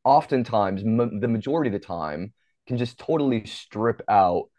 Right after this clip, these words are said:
the, the art of it and, you know, the making of, of risks.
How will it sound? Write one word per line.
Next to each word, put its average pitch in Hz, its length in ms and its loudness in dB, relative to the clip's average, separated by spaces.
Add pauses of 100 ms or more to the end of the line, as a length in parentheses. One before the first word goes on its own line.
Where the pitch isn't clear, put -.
(220)
the, 95 600 -2 (500)
the - 180 0
art 107 340 0 (360)
of 85 180 -4
it - 340 -6 (120)
and, 98 320 -2 (360)
you 110 80 -4
know, 92 360 0 (220)
the 127 100 0
making 107 520 0
of, 87 360 -6 (120)
of 90 120 -6
risks. - 720 -6